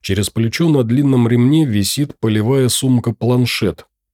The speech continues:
При ходьбе она билась по правому бедру и отлетала в сторону, перекручивая ремни. "Это что за крендель?" проговорил Андрей,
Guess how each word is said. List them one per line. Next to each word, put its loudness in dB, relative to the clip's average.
При 0
ходьбе 0
она 0
билась -2
по -2
правому 0
бедру 0
и -8
отлетала -2
в -6
сторону, 0
перекручивая -2
ремни. -2
"Это 0
что -2
за 0
крендель?" -2
проговорил 0
Андрей, -2